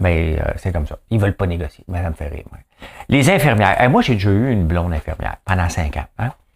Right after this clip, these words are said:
J'ai déjà écrit un texte là-dessus parce qu'elle m'avait laissé le vingt et un décembre mille neuf cent quatre-vingt-quatorze. La date limite pour laisser quelqu'un, c'est le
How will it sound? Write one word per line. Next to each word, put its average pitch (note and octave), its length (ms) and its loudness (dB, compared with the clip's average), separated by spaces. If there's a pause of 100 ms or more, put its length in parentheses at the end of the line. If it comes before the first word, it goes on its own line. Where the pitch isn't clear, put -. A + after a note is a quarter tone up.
(200)
J'ai G#2 120 2
déjà A2 220 4
écrit A#2+ 220 0
un G#2+ 80 2
texte - 240 -2
là-dessus A2 300 -4
parce - 200 -6
qu'elle - 180 -6
m'avait E2 220 0
laissé F#2 280 0
le F2 100 2
vingt A2+ 200 4
et G#2+ 80 2
un A2 180 4
décembre A#2+ 420 2
mille C3 120 4
neuf A#2+ 140 2
cent B2+ 120 0
quatre-vingt-quatorze. G#2+ 760 2 (380)
La G2+ 80 2
date D3 200 2
limite C#3+ 300 2
pour B2 100 2
laisser A2+ 240 2
quelqu'un, A#2+ 360 2
c'est A#2 160 0
le G#2 80 4